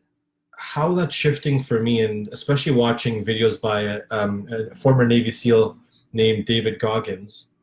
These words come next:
is that getting in shape, going to the gym, that is the crucible. That is what the test, as you can say, to make him the best version of himself. And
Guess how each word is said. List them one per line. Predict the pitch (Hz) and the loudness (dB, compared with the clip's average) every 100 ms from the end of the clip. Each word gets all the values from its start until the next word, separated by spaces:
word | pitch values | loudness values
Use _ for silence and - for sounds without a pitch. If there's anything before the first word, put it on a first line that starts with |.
| _ _ _ _ _ _ - | _ _ _ _ _ _ -4
is | 123 120 117 113 - - _ _ _ | 2 4 4 0 -6 -12 _ _ _
that | 117 117 113 - | -6 -4 -4 -2
getting | 135 143 170 | 2 2 4
in | 160 | 2
shape, | - 127 123 | 2 0 0
going | 131 131 139 | 0 0 0
to | 147 | 0
the | 131 | -2
gym, | - 117 110 104 | 0 0 0 0
that | 123 | 0
is | 143 135 | 0 -2
the | |
crucible. | - - 123 127 110 90 90 - _ _ - | -8 -6 -4 -4 -6 -8 -10 -12 _ _ -6
That | 117 127 | -2 2
is | 139 131 - | 2 0 0
what | 113 120 - - _ _ | 2 2 -2 -16 _ _
the | 147 | -10
test, | - - 147 120 - - - _ - | -10 -2 -2 0 -6 -10 -14 _ -6
as | 120 104 | -6 -4
you | |
can | 117 107 | -8 -6
say, | - 104 104 _ _ _ _ | -4 -6 -8 _ _ _ _
to | 117 | -2
make | 117 117 | 0 2
him | 123 117 | 0 0
the | |
best | 107 110 - | 0 -4 -2
version | 104 107 104 | 0 0 -2
of | 98 | -6
himself. | 101 - 92 82 - - _ _ _ _ _ _ _ _ _ | -8 -10 -14 -16 -20 -20 _ _ _ _ _ _ _ _ _
And | 120 120 117 113 110 | 0 2 2 0 -2